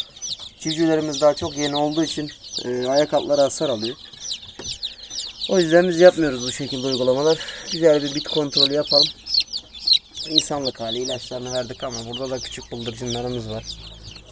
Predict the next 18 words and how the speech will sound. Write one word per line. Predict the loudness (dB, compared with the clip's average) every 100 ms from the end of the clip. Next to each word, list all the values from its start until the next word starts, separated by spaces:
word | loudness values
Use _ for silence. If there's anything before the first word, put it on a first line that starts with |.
| 4
Bu | 4
arkadaşlar | 6 2 0 0 0 2
da | 2
bir | 2
haftalık. | 0 -4 -8 -8 -6
Gelin | 0 2 4
bakalım. | 4 2 -4 -10 -16 -18 -18 -20 -18 -16 -16 -8
Gel. | -6 -6 -8 -14 -14 -16 -16 -16 -14 -16 -18 -20 -20 -20 -20 -18 -18 -16 -10
Küçüğüm | -8 -6 -2 0 0
benim, | -2 -4
tipe | -8 -4 0 0
bak. | -2 -8 -8 -6
<laughs> | -6 -8 -8 -8 -8 -10 -12 -16 -18 -18 -18 -16 -16 -16 -12 -8
Bu |
işte | -6 -4 -2
temizlik | -2 -2 -4 -2
önemli | -2 -2 -2
arkadaşlar. | -4 -4 -4 -4 -8